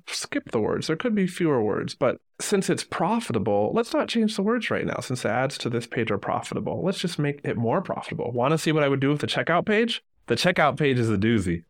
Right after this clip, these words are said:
You will, and that was the other thing. Check your pages, because as I'm clicking on this page, it takes a long time. I think that was, like, two seconds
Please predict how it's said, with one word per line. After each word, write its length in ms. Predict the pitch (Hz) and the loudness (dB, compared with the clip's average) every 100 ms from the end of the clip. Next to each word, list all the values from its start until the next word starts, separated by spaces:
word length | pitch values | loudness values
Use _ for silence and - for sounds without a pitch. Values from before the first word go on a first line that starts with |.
| - | -2
You 460 | 113 127 139 139 131 | 2 4 4 4 4
will, 480 | 127 127 123 127 - _ | 2 2 2 0 -6 _
and 120 | 156 | 0
that 100 | 165 | 2
was 120 | 170 | 2
the 120 | 151 156 | 4 4
other 180 | 190 | 4
thing. 420 | 160 110 95 95 - | 2 2 0 0 -4
Check 260 | - 196 - | -2 -2 0
your 100 | 196 | 0
pages, 460 | 160 151 156 101 | 2 2 2 0
because 280 | - 123 117 | -2 -2 0
as 140 | 123 123 | 0 2
I'm 160 | 107 | 0
clicking 380 | - 254 170 135 | 0 -2 0 2
on 140 | 110 | 2
this 120 | 107 - | 0 -2
page, 340 | 123 110 107 | 0 0 0
it 120 | - | -4
takes 240 | - 131 - | -4 -4 -2
a 60 | |
long 500 | 98 101 107 147 170 | -2 0 0 2 2
time. 480 | 165 135 120 - - - _ - | 2 0 0 -2 -6 -10 _ -4
I 80 | 123 | 0
think 120 | 175 | 2
that 120 | 196 | 2
was, 80 | 127 | 2
like, 200 | 98 - | 0 -2
two 200 | - 165 | 0 0
seconds 640 | 165 131 - - - | 0 -4 -2 -6 -8